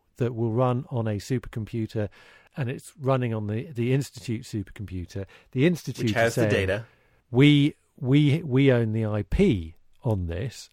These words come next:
Speaker 1: and therefore we are not gonna let you share it with anyone else. But also, we're not gonna let anyone see the results of that modelling." And you can see how what he might need to do would be then get a copy of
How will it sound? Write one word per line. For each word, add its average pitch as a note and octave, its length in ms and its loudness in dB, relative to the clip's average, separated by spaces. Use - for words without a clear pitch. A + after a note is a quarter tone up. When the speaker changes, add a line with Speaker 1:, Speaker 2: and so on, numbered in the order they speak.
Speaker 1:
and A2 160 0
therefore A#2 480 0
we G#2 100 0
are G#2 60 0
not A2 240 -2
gonna G2+ 200 -2
let G#2 160 -6
you A2 100 -8
share G#2+ 240 -2
it A2+ 60 -6
with A2+ 120 -10
anyone G2 260 -2
else. A2+ 220 -2
But - 200 -4
also, B2+ 360 0
we're A2 160 0
not A#2+ 240 -4
gonna G#2+ 200 -2
let G#2+ 220 -4
anyone G#2+ 400 -2
see F#2+ 420 -4
the A#2+ 120 4
results A2 720 0
of G#2+ 260 -2
that B2 200 2
modelling." A#2 520 2
And C3+ 260 2
you C#3+ 220 2
can B2+ 160 0
see E3 280 2
how G#2+ 340 -4
what C3+ 220 2
he D3 180 2
might C3 260 0
need A#2 260 -2
to G#2+ 80 -8
do A#2+ 280 4
would G2+ 180 -6
be A2+ 160 0
then A2+ 280 -2
get G#2+ 220 -2
a A2 60 -8
copy C#3+ 640 0
of A2+ 340 0